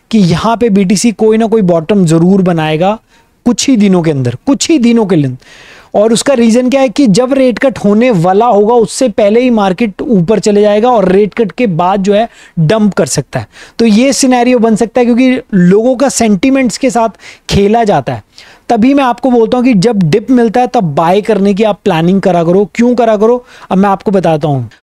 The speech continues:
अब यहाँ पे ज़्यादा से ज़्यादा ये जो chart दिखाता है ना कि कितना dump आ सकता है, तो इस chart के according यहाँ पे फ़ोर्टी नाइन थाउजेंड तक बीटीसी जा सकता है। वो, वो मुझे, देखो मैं, मुझे नहीं लगता अभी कि फ़ोर्टी नाइन तक जाएगा, ठीक है, but हाँ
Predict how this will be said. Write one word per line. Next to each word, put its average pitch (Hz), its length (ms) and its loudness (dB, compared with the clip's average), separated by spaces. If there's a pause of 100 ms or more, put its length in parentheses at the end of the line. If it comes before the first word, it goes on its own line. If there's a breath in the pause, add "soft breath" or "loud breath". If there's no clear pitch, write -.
अब 202 160 0
यहाँ 220 220 2
पे 240 140 0
ज़्यादा 214 400 2
से 226 160 0
ज़्यादा 226 320 2
ये 226 280 2
जो 247 120 0
chart 202 280 0
दिखाता 165 340 -2
है 185 40 0
ना 220 60 0
कि 208 140 -2
कितना 233 380 -2
dump 196 260 -2
आ 156 80 -2
सकता 143 260 -8
है, 139 80 -10 (260 loud breath)
तो 214 320 0
इस 269 280 -2
chart 240 300 0
के 247 140 -2
according 147 360 -2 (440 soft breath)
यहाँ 185 180 0
पे 226 100 -2
फ़ोर्टी 240 460 -2
नाइन 233 240 0
थाउजेंड 190 360 0
तक 208 80 0
बीटीसी 175 400 0
जा 160 180 0
सकता 147 240 -2
है। 202 60 0
वो, 233 180 2
वो 190 200 0
मुझे, 240 480 2 (100)
देखो 214 220 0
मैं, 240 300 0
मुझे 208 320 2
नहीं 269 120 2
लगता 233 220 -2
अभी 226 160 0
कि 247 100 -2
फ़ोर्टी 202 320 -2
नाइन 208 240 -2
तक 220 100 0
जाएगा, 180 480 -2 (500 loud breath)
ठीक 196 140 -2
है, 240 180 0 (340 loud breath)
but 233 160 0
हाँ 160 360 -2